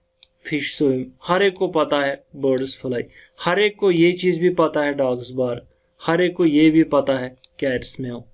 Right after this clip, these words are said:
और हर एक को ये भी पता है कोई पॉइंट, there is no point, is there? कोई जब बात होती है इसमें कोई पॉइंट है कि नहीं है, जब डिस्कशन फुल हो जाए,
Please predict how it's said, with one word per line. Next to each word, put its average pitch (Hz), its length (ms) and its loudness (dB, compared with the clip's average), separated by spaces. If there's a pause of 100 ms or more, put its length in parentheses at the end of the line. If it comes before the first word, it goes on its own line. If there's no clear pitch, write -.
(360)
और 139 100 -10
हर 135 220 0
एक 143 140 2
को 147 80 2
ये 131 200 2
भी 127 140 -2
पता 123 300 -6
है 110 260 -10 (120)
कोई 127 240 0
पॉइंट, 127 420 -4 (420)
there 135 200 0
is 127 120 -2
no 131 220 0
point, 123 200 -6
is 123 120 -2
there? 120 160 -2
कोई 147 320 2
जब 143 180 2
बात 131 320 0
होती 123 220 -6
है 139 60 0
इसमें 135 220 -8
कोई 131 160 -4
पॉइंट 120 360 -8
है 117 100 -12
कि 135 140 -6
नहीं 120 300 -8
है, 120 120 -10
जब 127 200 -4
डिस्कशन 123 460 -6
फुल 123 200 -10
हो 113 120 -6
जाए, - 200 -12